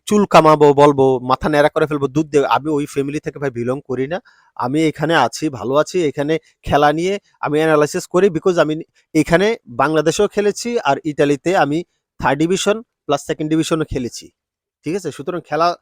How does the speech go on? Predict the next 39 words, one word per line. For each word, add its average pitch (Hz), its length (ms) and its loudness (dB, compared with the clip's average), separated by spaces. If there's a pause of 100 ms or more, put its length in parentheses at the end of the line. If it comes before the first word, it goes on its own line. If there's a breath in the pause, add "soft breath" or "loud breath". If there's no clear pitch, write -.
(160)
সম্পর্কে 175 400 -4
আমি 170 200 6
জানি, 165 420 4
যতটুকু 160 440 -6
জানি 190 320 -2 (240 soft breath)
অতটুকু 165 380 -4
বলার 156 220 2
চেষ্টা - 320 -6
করি। 110 160 -10 (240)
হয়তো 143 200 0
আপনাদের 160 320 -4
ভালো 131 220 -6
লাগে, 160 260 -2
আপনারা 131 320 -8
ভালোবাসা 131 440 -4
দেন। 147 160 -6 (760)
আমি 156 180 0
ততটুকু 175 480 -2
আসলে 160 300 4
যোগ্য 156 360 2
না, 175 180 6
আপনারা 135 240 0
যতটুকু 139 380 -2
ভালোবাসা 127 380 -4
আমাকে 117 220 -10
দেন। 107 180 -12 (760)
ধন্যবাদ 208 300 4
সবাইকে। 226 300 0
একটু 185 160 -6
পরে 185 160 0
খেলা 170 180 0
শুরু 170 200 -4
হবে। 226 200 0 (280)
তবে 196 280 2 (320)
অনেকে 180 300 0
আমার 175 200 6
প্রেডিকশন 165 400 -4
জানতে 160 240 0
চেয়েছেন। 143 400 -2